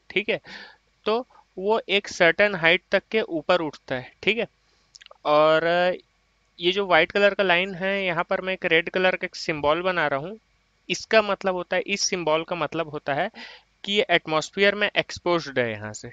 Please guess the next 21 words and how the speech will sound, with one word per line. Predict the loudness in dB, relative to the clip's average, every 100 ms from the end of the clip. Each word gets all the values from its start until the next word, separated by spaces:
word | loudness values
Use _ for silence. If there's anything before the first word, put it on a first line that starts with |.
| -4
ठीक | -4 -2
है? | -6 -8
मतलब | -6 -6 -2
कि | -2
आपका | -2 -2
water | 0 0 0
का | 0
level | 2 2 0
सिर्फ | 0 -2 -2
यहाँ | -2 -2 -2
तक | -4 -6 -10
के | -6
है | -6 -8 -16 -20 -20 _
और | 0 0 0
इस | -4 -4
symbol | -6 -2 -2 0
का | -2
ये | -2
मतलब | -2 -2 -2 -4
होता | -4 -4
है | -2